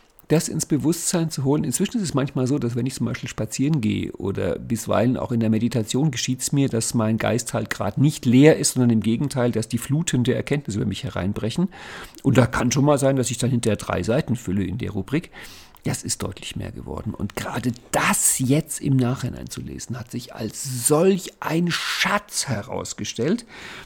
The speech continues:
dass ich mir jetzt eine neue Sache überlegt habe für mein Tagebuch, nämlich, ich nenne das jetzt eine neue Rubrik, die heißt Weiterdenken. Ähm, da tue ich,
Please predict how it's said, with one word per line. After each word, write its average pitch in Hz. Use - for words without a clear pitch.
dass 123
ich 120
mir 135
jetzt 123
eine 123
neue 160
Sache 139
überlegt 156
habe -
für 151
mein 151
Tagebuch, 160
nämlich, 156
ich -
nenne 123
das 131
jetzt -
eine 107
neue 120
Rubrik, 139
die 123
heißt 127
Weiterdenken. 107
Ähm, 117
da 110
tue 156
ich, -